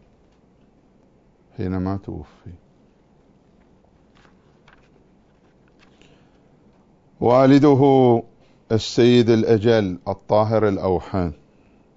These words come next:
أبو أحمد الحسين بن موسى بن محمد بن موسى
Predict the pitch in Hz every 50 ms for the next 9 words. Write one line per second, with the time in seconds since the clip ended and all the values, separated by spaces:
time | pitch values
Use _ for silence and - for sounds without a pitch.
0 | _ _ _ _ _ _ _ _ _ _ _ _ _ _ _ _ _ _ _ _
1 | _ _ _ _ _ _ _ _ _ _ _ _ _ _ _ _ _ _ _ _
2 | _ _ _ _ _ _ _ _ _ _ _ _ _ _ _ _ _ _ - 113
3 | 120 113 113 117 113 110 - - 127 113 - - 113 104 101 95 90 - - -
4 | 98 92 90 87 - - 95 - - 110 107 110 104 98 92 92 87 87 80 87
5 | 85 95 92 95 101 104 104 101 95 87 - - 90 87 85 85 82 80 87 87
6 | 87 87 85 80 - - 101 101 98 95 90 87 82 82 82 87 87 90 95 92
7 | 92 90 90 95 101 107 104 98 92 - - 90 85 80